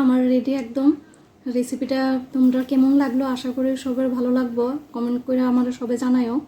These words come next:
আর রিঙ্কির রান্নাঘরে এইভাবে লাইক, কমেন্ট আর সাবস্ক্রাইব করে সবসময় পাশে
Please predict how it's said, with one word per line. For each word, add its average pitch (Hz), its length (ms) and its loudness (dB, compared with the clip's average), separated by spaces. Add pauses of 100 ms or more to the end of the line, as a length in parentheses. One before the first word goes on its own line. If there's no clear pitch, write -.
(500)
আর 226 140 -2
রিঙ্কির 247 320 2
রান্নাঘরে 247 500 2
এইভাবে 240 280 0 (120)
লাইক, 233 220 -4
কমেন্ট 240 300 -2
আর 247 120 -8
সাবস্ক্রাইব 240 420 -12
করে 240 140 -4 (100)
সবসময় 240 360 -6
পাশে 233 200 -6